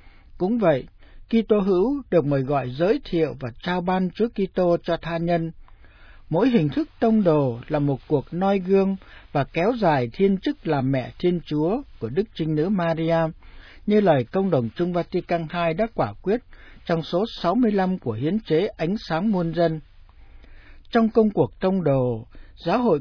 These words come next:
có lý để nhìn lên Đấng đã sinh Chúa Kitô, được thụ thai bởi Chúa Thánh Thần và sinh ra bởi Đức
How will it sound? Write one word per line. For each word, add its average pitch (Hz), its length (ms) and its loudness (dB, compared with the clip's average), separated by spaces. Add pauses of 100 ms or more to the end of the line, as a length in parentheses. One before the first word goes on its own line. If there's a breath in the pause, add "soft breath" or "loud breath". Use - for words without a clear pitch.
có 240 200 0
lý 196 240 6
để 175 160 2
nhìn 151 300 4
lên 190 320 2
Đấng 185 260 2
đã 240 120 0
sinh 190 480 -2
Chúa 247 120 -4
Kitô, 180 680 0 (280 loud breath)
được 147 260 0
thụ 147 280 -2
thai 190 340 0
bởi 123 320 -4
Chúa 196 160 -2
Thánh 240 260 0
Thần 135 260 0 (320 loud breath)
và 143 140 -2
sinh 202 340 0
ra 196 200 2
bởi 131 320 -2
Đức 202 180 -2